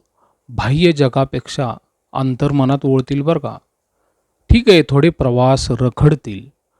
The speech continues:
परदेशात जाण्याचे योग लांबतील, पण ध्यान, मौन आणि एकांत यामधून तुम्ही जे साधाल ना,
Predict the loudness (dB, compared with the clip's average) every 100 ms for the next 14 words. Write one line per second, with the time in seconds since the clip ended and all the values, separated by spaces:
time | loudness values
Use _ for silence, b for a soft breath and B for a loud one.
0 | _ _ _ _ -4 -2 2 0 2 2
1 | 2 0 2 0 0 0 2 2 2 0
2 | 0 0 0 0 0 -2 -2 -12 _ _
3 | _ _ _ -6 -2 -2 0 2 2 2
4 | 0 2 2 2 -4 -14 _ b b b
5 | -2 0 0 -4 _ -8 -6 -2 -2 -2
6 | -6 -4 0 0 0 0 -2 -2 -2 0
7 | 0 0 0 0 -2 -2 -2 -2 -2 -6